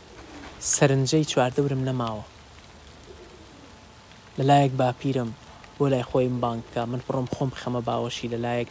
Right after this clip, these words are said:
نەنکەم، لەلایەک پور و پورزا و تەنانەت خزمی دوور. چەندە سەیرە تۆ منداڵێکی گوڵی ناو مەجلیسی،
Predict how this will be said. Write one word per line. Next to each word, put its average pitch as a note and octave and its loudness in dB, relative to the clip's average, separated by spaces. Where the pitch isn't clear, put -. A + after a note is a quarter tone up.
نەنکەم، A#2+ -6
لەلایەک C3 0
پور C3+ -2
و B2 -6
پورزا B2 0
و A2+ -8
تەنانەت B2+ 0
خزمی C3+ 0
دوور. C3 0
چەندە C#3 2
سەیرە D3 4
تۆ C#3+ 4
منداڵێکی B2+ 0
گوڵی C#3+ -2
ناو C3 0
مەجلیسی، B2 -2